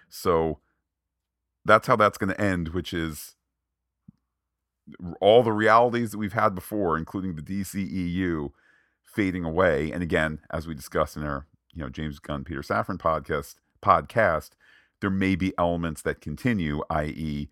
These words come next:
Gal Gadot just back as Wonder Woman, but she doesn't stop and go,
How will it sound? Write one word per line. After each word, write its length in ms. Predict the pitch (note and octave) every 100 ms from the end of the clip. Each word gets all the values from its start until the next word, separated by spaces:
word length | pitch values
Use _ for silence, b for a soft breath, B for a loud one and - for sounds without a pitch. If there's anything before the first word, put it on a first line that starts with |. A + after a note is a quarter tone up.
| _ _
Gal 220 | E2+ F2+
Gadot 400 | E2 D#2+ E2+ E2
just 220 | E2+ E2
back 280 | - D#2+ F2+
as 180 | F2 E2
Wonder 260 | F#2+ G#2 F#2
Woman, 340 | D#2+ D#2 E2
but 140 | D2+
she 100 | -
doesn't 300 | F2 E2 D#2+
stop 360 | D#2+ - E2 E2
and 140 | F2
go, 400 | D2 D#2 D2+ D2+